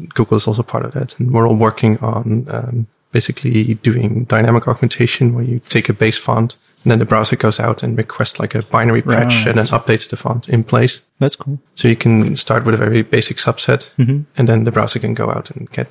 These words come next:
Speaker 1: whatever glyphs you need to display the page properly.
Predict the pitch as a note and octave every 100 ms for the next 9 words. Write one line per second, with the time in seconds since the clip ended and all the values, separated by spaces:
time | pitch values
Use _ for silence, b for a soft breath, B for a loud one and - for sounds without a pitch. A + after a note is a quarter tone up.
0 | - G#2+ G#2+ A2+ - A2+ - - - -
1 | D#3 B2 A#2+ A2+ - _ _ _ _ _
2 | - - A#2 - B2+ - C#3+ B2 - -
3 | B2+